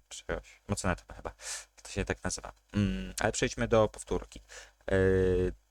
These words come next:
zajęliśmy bardzo fajną pozycję, nie było sensu jechać na medownię, ponieważ tam bylibyśmy sami, my jesteśmy bardziej na środku, więc ta ucieczka nie będzie aż tak,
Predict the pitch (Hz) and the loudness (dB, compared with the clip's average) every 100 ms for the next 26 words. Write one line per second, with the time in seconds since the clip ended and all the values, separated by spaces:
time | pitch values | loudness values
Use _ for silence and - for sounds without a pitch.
0 | _ _ _ _ _ _ _ _ _ _ | _ _ _ _ _ _ _ _ _ _
1 | _ _ _ _ _ _ _ _ - 131 | _ _ _ _ _ _ _ _ 2 4
2 | 135 139 131 135 127 - 120 117 110 101 | 4 2 0 0 0 -2 -2 -2 0 -2
3 | 87 - 123 123 123 110 98 98 - 95 | -2 0 2 4 4 2 0 -2 -2 0
4 | 95 98 95 98 95 - 98 95 92 95 | 2 2 2 0 0 0 0 0 0 -2
5 | - 92 - 120 131 120 113 107 - 107 | -2 -2 0 0 0 0 2 0 -2 -2
6 | - - 98 - - 98 120 - 120 104 | -2 -2 -4 -2 0 2 2 0 0 0
7 | - 110 104 101 98 110 - 110 - 104 | 2 4 6 6 2 -2 -2 -2 0 0
8 | 101 98 104 104 98 104 - 98 92 90 | 0 2 0 0 0 -2 -2 0 0 -2
9 | - - | -10 -20